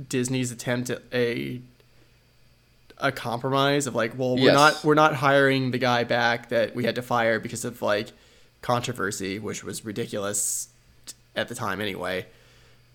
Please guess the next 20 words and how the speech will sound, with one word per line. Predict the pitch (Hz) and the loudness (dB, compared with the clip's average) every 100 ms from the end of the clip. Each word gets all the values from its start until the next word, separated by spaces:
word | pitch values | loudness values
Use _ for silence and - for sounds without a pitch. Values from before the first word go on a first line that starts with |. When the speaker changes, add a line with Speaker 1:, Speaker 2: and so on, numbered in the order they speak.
| _ - | _ -6
Speaker 1:
Like, | 127 107 104 - - | -2 -2 -4 -12 -12
sure, | - - 160 151 | -4 4 8 8
making | 143 143 131 | 6 4 0
sexist | 131 135 127 127 - | 0 0 0 -2 -2
jokes | 127 127 123 | -2 -2 -2
or, | 131 | -4
or | 127 127 127 | -4 -2 0
whatever | 127 131 127 | 0 0 0
it | 135 | -2
was | 135 135 135 123 | 0 0 -2 -4
is, | 113 | -4
like, | 123 107 - - _ - _ _ _ _ - _ - | -2 -4 -6 -16 _ -20 _ _ _ _ -20 _ -4
not | 127 107 85 - | 2 2 2 -2
cool, | - 113 123 151 | -8 -2 2 2
but | - | 2
that | 123 117 | 2 2
was, | 127 | 2
like, | 120 | -2
literally | 127 127 120 120 110 | -2 -2 -2 -4 -6
ten | - 113 104 101 | -6 -6 -6 -12